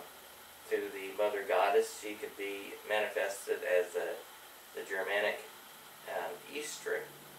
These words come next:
or the Hindus' Kali. Kali is a, a statue of a woman,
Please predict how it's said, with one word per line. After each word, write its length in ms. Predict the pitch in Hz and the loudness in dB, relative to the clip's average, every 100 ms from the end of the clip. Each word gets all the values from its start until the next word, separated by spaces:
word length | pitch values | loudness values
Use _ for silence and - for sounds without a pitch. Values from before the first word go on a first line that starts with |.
| - - - - - - - 104 | -18 -16 -16 -16 -16 -16 -10 0
or 200 | 104 107 | 4 4
the 220 | 101 98 92 | 4 -4 -2
Hindus' 520 | 107 110 107 98 104 - - | 2 4 2 0 -4 -6 -2
Kali. 420 | 139 127 110 - - - - - - - - - - | 0 2 0 -2 -8 -14 -18 -18 -18 -18 -18 -14 -4
Kali 260 | 104 101 95 | 0 2 2
is 200 | 87 85 | 0 0
a, 880 | 90 - - - - - - - - | -4 -6 -10 -18 -18 -18 -18 -14 -6
a 260 | 107 92 95 | -2 0 -2
statue 440 | - 92 92 92 | 0 2 4 2
of 120 | 90 87 | 0 4
a 180 | 87 | 4
woman, 260 | 90 92 90 | 4 2 0